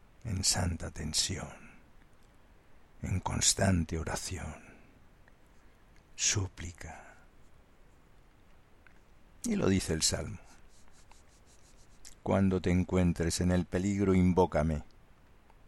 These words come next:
y yo te ayudaré, te sacaré, te salvaré, y así tú me darás gloria", porque todo lo tiene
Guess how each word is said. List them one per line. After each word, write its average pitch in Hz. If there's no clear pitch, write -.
y 92
yo 101
te 90
ayudaré, 82
te 82
sacaré, 85
te 98
salvaré, 95
y 107
así 95
tú 190
me 95
darás 85
gloria", 80
porque 95
todo 87
lo -
tiene 92